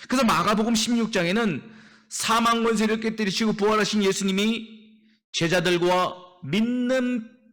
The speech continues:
사람들을 끊임없이 찾아오는 이야기가 담겨져 있습니다.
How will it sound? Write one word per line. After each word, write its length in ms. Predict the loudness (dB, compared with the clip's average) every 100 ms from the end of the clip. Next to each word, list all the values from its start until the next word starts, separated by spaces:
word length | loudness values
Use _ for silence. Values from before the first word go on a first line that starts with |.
| _
사람들을 880 | -10 -4 -2 0 0 0 -2 -8 -20 _ _
끊임없이 680 | -6 -2 0 0 0 -2 -4
찾아오는 680 | -2 0 0 0 0 0
이야기가 640 | 0 0 0 0 0 0 -4
담겨져 460 | -4 -2 0 0
있습니다. 540 | -2 -4 -8 -14 -16